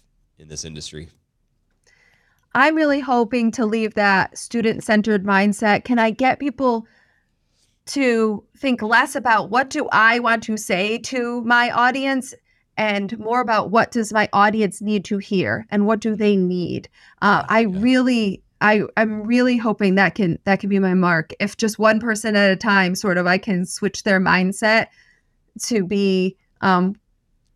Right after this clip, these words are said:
Speaker 2: less institutionally focused and more student focused. Because if you're student focused, the distinctiveness about your institution will come through.
Speaker 1: Yeah, yeah.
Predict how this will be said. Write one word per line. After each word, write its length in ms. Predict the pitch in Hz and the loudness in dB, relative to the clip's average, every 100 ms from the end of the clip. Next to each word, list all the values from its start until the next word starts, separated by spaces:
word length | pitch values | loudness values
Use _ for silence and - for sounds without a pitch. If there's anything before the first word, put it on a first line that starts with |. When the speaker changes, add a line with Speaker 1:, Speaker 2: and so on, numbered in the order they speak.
| _ _ _ _ _ _ _ _ _ 196 | _ _ _ _ _ _ _ _ _ 0
Speaker 2:
less 260 | 208 208 | 2 2
institutionally 1040 | - 208 - 185 - 190 - 208 208 214 214 | -2 -2 -2 -4 -2 -4 -2 0 0 0 -2
focused 500 | 214 214 233 220 - | -4 -2 -4 -4 -2
and 160 | 202 180 | -2 0
more 240 | 180 180 | 0 0
student 440 | - - 214 226 - | -2 -4 -4 -4 -2
focused. 600 | 247 247 269 269 262 - - - - | -2 -2 0 -2 -4 -12 -20 -12 -10
Because 280 | 214 240 254 | -4 -2 -2
if 120 | 262 | 0
you're 100 | 247 | -2
student 400 | - 285 302 247 | 0 -2 -2 -2
focused, 600 | 247 247 247 208 - - _ _ _ _ _ _ _ - | 0 2 2 -2 -4 -14 _ _ _ _ _ _ _ -12
the 480 | 240 220 214 196 - | 0 4 4 2 -4
distinctiveness 760 | 220 214 262 262 285 247 226 226 | -6 -2 0 2 2 2 2 -2
about 280 | 190 202 | 2 4
your 120 | 208 190 | 2 -2
institution 680 | 220 226 214 220 233 208 | -4 -6 -6 -4 -2 -2
will 160 | 214 208 | -2 -2
come 300 | 220 214 190 | 0 2 2
through. 540 | - 190 185 87 220 - _ - | -2 -2 -2 0 -4 -12 _ -20
Speaker 1:
Yeah, 200 | - 135 _ _ | -18 -18 _ _
yeah. 180 | - | -20